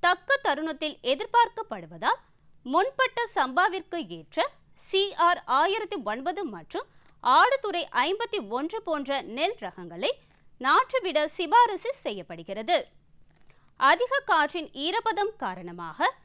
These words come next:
இளம் தென்னை மரங்களில் குருத்தழுகல் நோய் தாக்குதல் அதிகமாக தென்படுவதால் ஒரு லிட்டர் தண்ணீருக்கு இரண்டு கிராம் காப்பர் ஆக்சி குளோரைடு மருந்தினை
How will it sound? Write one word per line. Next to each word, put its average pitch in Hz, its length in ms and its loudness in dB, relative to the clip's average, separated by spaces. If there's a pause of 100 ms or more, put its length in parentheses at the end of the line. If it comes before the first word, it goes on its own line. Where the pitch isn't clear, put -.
(300)
இளம் 381 440 -2
தென்னை 330 380 0
மரங்களில் 180 580 -8 (400)
குருத்தழுகல் 392 760 2
நோய் 311 260 -6
தாக்குதல் 254 520 -2
அதிகமாக 381 760 0
தென்படுவதால் 220 800 -4 (360)
ஒரு 330 300 0
லிட்டர் 453 420 -2
தண்ணீருக்கு 185 560 -6 (380)
இரண்டு 415 380 0
கிராம் 311 300 -2
காப்பர் 381 400 4
ஆக்சி 392 260 0
குளோரைடு 285 480 0
மருந்தினை 269 420 -2